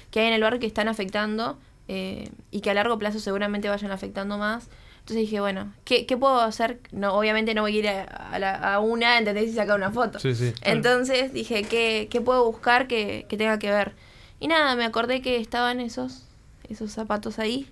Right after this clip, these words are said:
Speaker 1: Y dije, bueno, voy hasta la escuela y saco fotos. Ahí fue eso. Eh, yo me quedé re contenta con esa foto porque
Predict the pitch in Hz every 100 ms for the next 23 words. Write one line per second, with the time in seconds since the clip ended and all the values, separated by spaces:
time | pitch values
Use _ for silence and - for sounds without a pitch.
0 | - - - 226 226 233 214 233 240 220
1 | - 233 240 247 240 190 196 202 202 202
2 | - - - - - - - - - 208
3 | 208 214 208 - - - 180 196 165 -
4 | - - 196 196 214 214 220 196 190 190
5 | 185 196 196 196 202 233 208 190 190